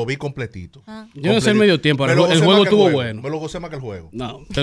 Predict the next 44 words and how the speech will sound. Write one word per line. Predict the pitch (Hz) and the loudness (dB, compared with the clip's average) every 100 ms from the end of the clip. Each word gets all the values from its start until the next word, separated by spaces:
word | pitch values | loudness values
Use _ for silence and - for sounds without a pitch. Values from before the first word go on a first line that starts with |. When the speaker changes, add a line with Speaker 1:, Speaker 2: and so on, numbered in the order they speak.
| 139 | -4
Speaker 3:
u-, | |
u-, | 143 135 | -8 -6
Speaker 1:
El | 143 | -4
juego | 156 156 | -2 -2
Speaker 3:
u-, | |
Speaker 1:
estuvo | 147 170 | -4 -4
muy | 151 202 | -6 -4
Speaker 3:
u-, | |
Speaker 1:
bueno. | 160 160 151 151 | -2 -2 -2 -4
Speaker 3:
usted | 151 | -4
no | 147 | -6
sabe | 120 113 104 135 | -6 -8 -12 -16
eso. | - 139 | -14 -10
Speaker 1:
No, | 180 | -6
no, | 190 | -6
el | |
juego | 160 160 | -6 -8
estuvo | 156 175 | -8 -8
muy | 185 220 | -8 -8
bueno | 170 143 180 _ _ _ - | -8 -10 -12 _ _ _ -14
por | 131 | -12
la | 131 120 | -8 -10
defensa, | 110 147 180 180 139 147 143 | -10 -10 -12 -12 -14 -16 -16
porque | 131 117 123 120 113 110 107 - _ | -18 -14 -14 -12 -12 -14 -16 -18 _
humillaron | 127 127 113 117 151 156 127 | -18 -16 -12 -6 -4 -4 -6
a | 113 | -10
Patrick | 117 117 113 | -14 -14 -16
Mahomes. | 101 151 160 | -14 -14 -12
Yo | 123 | -14
sé | 123 | -16
que | 113 | -16
usted, | 110 120 117 | -12 -12 -10
usted | 120 104 113 | -14 -14 -14
es | 104 | -12
hater | 151 131 | -10 -10
de | 117 | -6
Speaker 3:
No, | 135 | -4
Speaker 1:
Patrick | 139 | -2
Speaker 3:
yo | 127 | -2
Speaker 1:
Mahomes. | 120 120 | -4 -4
Speaker 3:
soy | 135 127 | -4 -4
fan | 117 117 | -4 -6
de | 123 | -6
Patrick, | - 104 104 - | -8 -10 -10 -14